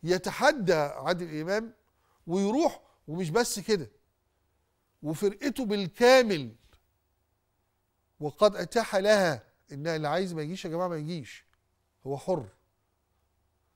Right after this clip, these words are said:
فكلهم يوافقوا في بطولة وشجاعة تحسب لهم جميعا، ويطلعوا في قطر من القاهرة إلى أسيوط يعبر مدن مصر،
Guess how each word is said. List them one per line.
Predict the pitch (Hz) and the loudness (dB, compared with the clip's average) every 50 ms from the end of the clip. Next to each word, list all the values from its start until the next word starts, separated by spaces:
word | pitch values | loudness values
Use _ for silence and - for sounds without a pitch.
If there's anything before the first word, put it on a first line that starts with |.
| _ _ | _ _
فكلهم | _ - 143 - - 196 190 180 175 175 214 285 269 233 214 185 | _ -12 -12 -8 -4 -4 -2 -2 0 0 2 2 2 2 0 -2
يوافقوا | 170 160 156 165 - - - 127 107 - _ _ _ _ _ _ _ | -4 -2 -2 -4 -4 -6 -14 -20 -20 -20 _ _ _ _ _ _ _
في | - 135 127 | -12 -12 -10
بطولة | 131 139 131 - 185 196 190 170 | -10 -10 -10 -6 -4 -2 -2 -2
وشجاعة | 147 131 - - 143 139 165 185 180 160 147 135 - _ _ - _ _ _ - | -2 -4 -6 -10 -8 -2 2 4 4 4 2 -2 -6 _ _ -20 _ _ _ -6
تحسب | 208 190 - - - 170 143 156 | -6 -4 -4 -4 -6 -4 -2 -2
لهم | 185 185 170 160 151 | -2 -2 -2 -4 -6
جميعا، | 151 147 170 190 180 127 98 92 90 _ _ _ _ _ _ _ _ _ _ _ _ _ _ _ - | -6 -6 -4 -4 -6 -6 -8 -10 -16 _ _ _ _ _ _ _ _ _ _ _ _ _ _ _ -10
ويطلعوا | 151 160 160 - 240 262 277 262 | -8 -6 -4 0 2 4 4 4
في | - - 214 | 2 0 0
قطر | 196 208 240 240 240 - 190 175 | 4 6 4 4 4 0 -6 -6
من | 160 160 160 | -4 -4 -6
القاهرة | 147 - - 165 160 175 202 202 196 180 165 | -6 -6 -4 -2 0 2 2 4 4 2 2
إلى | 151 147 143 147 | 0 -4 -6 -8
أسيوط | 135 - - - 196 202 180 - - 190 | -8 -10 -8 -6 -6 -6 -6 -4 0 4
يعبر | 202 220 214 175 170 156 156 156 143 | 6 6 6 6 4 0 -2 -4 -4
مدن | 135 147 180 190 170 185 170 156 151 | -4 -2 -2 -2 -2 -2 -4 -4 -4
مصر، | 165 185 185 - - - - - | -4 -4 -4 -6 -8 -16 -18 -20